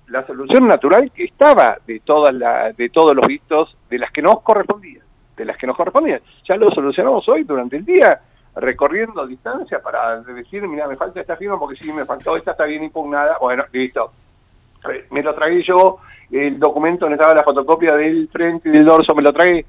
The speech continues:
mandé solamente el frente, perdón, me hago cargo, listo. Pero, eh, las impugnaciones fueron corregidas. O sea,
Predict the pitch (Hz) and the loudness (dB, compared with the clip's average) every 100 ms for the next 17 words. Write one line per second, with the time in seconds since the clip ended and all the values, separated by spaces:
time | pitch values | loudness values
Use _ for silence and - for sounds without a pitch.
0 | - 135 143 160 - 160 156 165 165 156 | -10 -6 -2 -2 2 2 4 2 -4 0
1 | 175 156 143 143 - _ - 127 156 208 | 0 0 -2 -6 -8 _ -6 0 4 4
2 | 233 208 165 170 202 214 233 - 143 - | 4 2 0 2 0 2 2 0 -4 -6
3 | - - _ - - _ 131 139 135 - | -8 -14 _ -20 -20 _ -10 -10 -12 -6
4 | 127 127 - 160 165 160 226 311 160 156 | -4 -2 -4 -2 0 2 4 2 4 0
5 | 139 120 123 285 214 - _ _ _ 127 | 0 -4 -2 -2 -2 -4 _ _ _ -6
6 | - | -6